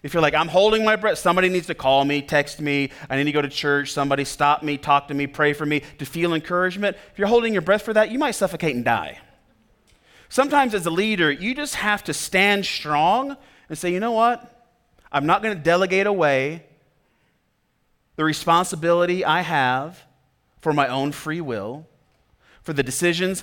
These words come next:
that I make, for leading my life, for making decisions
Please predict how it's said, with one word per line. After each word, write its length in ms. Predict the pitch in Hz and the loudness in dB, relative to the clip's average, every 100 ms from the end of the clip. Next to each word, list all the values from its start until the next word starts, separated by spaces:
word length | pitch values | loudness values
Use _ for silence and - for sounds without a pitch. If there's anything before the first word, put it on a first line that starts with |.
| - | -6
that 160 | - 127 120 | -2 0 0
I 180 | 139 | 0
make, 520 | 170 156 160 185 - - _ _ _ _ | 0 0 0 0 -6 -20 _ _ _ _
for 140 | - 139 | -4 0
leading 560 | 143 160 180 196 185 - _ | 0 0 2 0 -2 -10 _
my 320 | - 180 135 185 | -8 0 2 2
life, 640 | 175 170 196 220 - - _ _ - | 4 4 2 -2 -12 -20 _ _ -6
for 80 | 127 | 0
making 400 | 135 170 185 185 | 2 2 0 -4
decisions 600 | 165 185 175 185 175 | -2 0 0 -2 -4